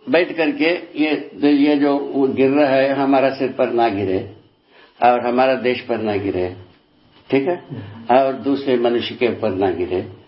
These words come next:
Speaker 1: ये सब एक के साथ एक एक्सटेंड किया, वो हम बैठ करके कामना कर रहे हैं।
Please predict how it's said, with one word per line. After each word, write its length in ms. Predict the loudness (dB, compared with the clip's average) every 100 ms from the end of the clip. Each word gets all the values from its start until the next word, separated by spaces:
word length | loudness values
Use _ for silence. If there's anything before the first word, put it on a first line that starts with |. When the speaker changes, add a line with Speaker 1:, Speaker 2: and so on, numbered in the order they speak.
| _ 0
Speaker 1:
ये 100 | 2
सब 340 | 0 -2 -10 -4 2
एक 300 | 4 2 2
के 160 | 0 2
साथ 320 | 2 2 0
एक 220 | -4 0
एक्सटेंड 480 | -2 -2 -2 -2 0
किया, 340 | 0 0 -2 -14 -20 -4
वो 180 | 0 2
हम 320 | 2 -2 -2
बैठ 280 | 0 0 -2
करके 280 | -6 -4 -4
कामना 360 | 0 0 0 -4
कर 180 | -8
रहे 160 | -14 -14
हैं। 180 | -16